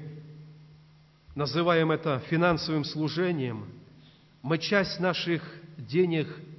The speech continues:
посвящаем для Бога. И иногда, и даже довольно часто ко мне подходили люди, и они говорили: «Если,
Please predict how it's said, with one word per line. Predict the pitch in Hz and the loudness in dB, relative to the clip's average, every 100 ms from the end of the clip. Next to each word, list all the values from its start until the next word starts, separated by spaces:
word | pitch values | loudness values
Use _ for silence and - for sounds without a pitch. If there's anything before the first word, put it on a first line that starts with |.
| - - - - | -20 -20 -20 -10
посвящаем | 147 - 147 131 - 156 147 135 123 - - | -6 -4 -4 -4 -2 0 0 -4 -8 -12 -8
для | 120 135 | -4 -2
Бога. | 123 135 107 101 - - - _ _ _ _ _ _ _ _ _ _ _ _ | -2 -4 -4 -12 -16 -20 -20 _ _ _ _ _ _ _ _ _ _ _ _
И | 175 180 175 165 - - | 2 6 6 4 -2 2
иногда, | 180 175 147 175 208 190 147 - - - - - | 4 4 4 4 4 4 -2 -10 -18 -20 -20 -10
и | 135 | 0
даже | 151 143 | 0 2
довольно | 147 160 156 151 | 2 2 2 0
часто | 151 175 156 - 151 131 - | 0 0 0 -2 -2 -2 -2
ко | 147 | -2
мне | 160 | 0
подходили | 156 151 156 156 160 | -2 -2 -2 -2 0
люди, | 151 170 165 151 135 - - - - - - - | 0 0 2 0 0 -4 -12 -14 -16 -18 -14 0
и | 143 | 4
они | 165 | 6
говорили: | 147 165 170 185 151 | 6 4 4 4 2
«Если, | 139 202 - - 202 180 | 2 2 2 0 2 4